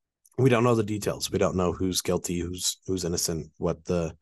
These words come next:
the extent of the ser-, scenario is, but it's not, you know, it's just tough for that to even be, you know, a conversation in general. I guess that's my takeaway. But again, hopefully,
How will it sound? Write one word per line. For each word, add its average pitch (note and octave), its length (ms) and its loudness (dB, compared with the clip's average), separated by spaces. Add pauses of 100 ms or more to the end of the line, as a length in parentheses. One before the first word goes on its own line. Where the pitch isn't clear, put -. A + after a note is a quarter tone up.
(400)
the F#2 100 0
extent F2+ 380 2
of E2+ 100 -2
the E2+ 80 -2
ser-, D#2+ 400 0
scenario F2 460 0
is, D#2 240 0
but D#2+ 160 -4
it's E2 140 0
not, G#2+ 240 2 (760)
you - 60 -2
know, E2+ 200 0 (320)
it's A#2+ 140 -2
just - 240 -2 (1040)
tough C3 240 2
for - 160 -2
that G2+ 220 2
to G2 100 -4
even E2 300 -2
be, D#2+ 340 -2 (400)
you - 80 0
know, E2+ 100 4
a D#2+ 60 0
conversation D#2+ 800 -2
in E2 100 -6
general. C#2+ 340 -2
I E2+ 40 -4
guess E2 220 0
that's D#2 220 -4
my D#2+ 260 -4
takeaway. D2+ 560 -6
But - 140 -8
again, F#2 240 0
hopefully, F#2+ 600 0